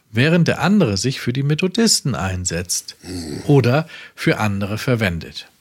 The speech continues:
Speaker 2: Mhm.
Speaker 1: Doch es gibt eine Grundlage, auf der sich alle Gläubigen treffen. Das ist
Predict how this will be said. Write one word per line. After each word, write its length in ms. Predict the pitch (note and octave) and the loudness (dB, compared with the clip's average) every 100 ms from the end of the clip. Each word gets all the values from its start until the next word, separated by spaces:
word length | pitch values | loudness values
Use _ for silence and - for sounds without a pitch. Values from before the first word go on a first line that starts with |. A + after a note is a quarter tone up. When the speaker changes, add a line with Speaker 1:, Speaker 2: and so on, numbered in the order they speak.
| - | -16
Speaker 2:
Mhm. 300 | F#2 F2 D#2 D2+ - - - | -10 -8 -8 -10 -14 -10 -2
Speaker 1:
Doch 160 | C#3 | 2
es 160 | E3 - | 2 2
gibt 220 | F3+ E3+ | 0 0
eine 240 | D#3 F3 | 2 2
Grundlage, 880 | D#3+ F3 G3 E3 F#2+ F#2 A2 E3 - | 4 6 6 4 2 2 2 2 0
auf 200 | - A2 | -2 -4
der 280 | - A#2 B2 | 0 2 2
sich 260 | A2+ A2 - | 0 -4 -2
alle 340 | C3+ F#3 G3 | 2 4 2
Gläubigen 640 | F3 A#2 G2+ G2+ G#2 B2 B2+ | 0 0 2 2 -2 -2 -4
treffen. 440 | - A2 - C#2 - _ _ _ _ - | -2 -2 -4 -16 -20 _ _ _ _ -4
Das 260 | F#2+ A2+ | -2 0
ist 480 | - A#2+ E3 F3 - | 0 2 2 2 -4